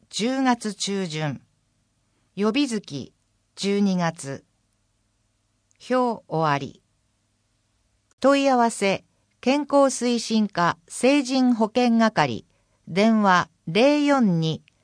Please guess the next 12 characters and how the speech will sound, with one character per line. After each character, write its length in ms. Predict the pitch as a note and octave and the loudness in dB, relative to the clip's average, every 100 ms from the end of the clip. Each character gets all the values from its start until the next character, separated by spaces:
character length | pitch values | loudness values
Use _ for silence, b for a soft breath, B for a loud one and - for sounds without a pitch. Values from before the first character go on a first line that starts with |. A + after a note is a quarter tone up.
| _ - | _ -2
四 300 | G3 C4+ D4 | 2 2 0
九 340 | C#4+ D4 C4 | -2 0 2
七 340 | G3+ G#3+ G#3+ F3 | 2 4 2 2
の 260 | C#3 C3+ _ - | 0 -4 _ -2
二 320 | F#3 B3 C#4+ | 0 2 2
零 300 | C#4 B3+ F#3+ | 2 2 2
七 300 | C#3+ D#3 F#3 | 0 2 2
六。 420 | F#3 E3+ E3+ B2 - _ _ _ _ _ _ _ _ _ _ _ _ _ _ - - _ | 2 0 -2 -8 -10 _ _ _ _ _ _ _ _ _ _ _ _ _ _ -20 -20 _
特 260 | G#3+ G#3 - | -4 -4 -4
定 260 | D4 D4 | -2 0
健 260 | C#4+ C4 A#3 | 0 0 0
診、 360 | - D#3+ C3+ | -2 -6 -8